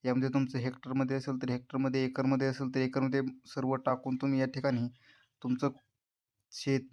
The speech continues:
शेणखत असेल, नायट्रोजन असेल, फॉस्फरस असेल, पोटॅशियम असेल, जे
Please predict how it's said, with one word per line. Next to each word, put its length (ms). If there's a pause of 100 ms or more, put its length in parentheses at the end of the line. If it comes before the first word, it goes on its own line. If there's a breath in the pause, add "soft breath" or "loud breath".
(120)
शेणखत 580
असेल, 260
नायट्रोजन 500
असेल, 240 (100)
फॉस्फरस 520
असेल, 200 (100)
पोटॅशियम 440
असेल, 260
जे 120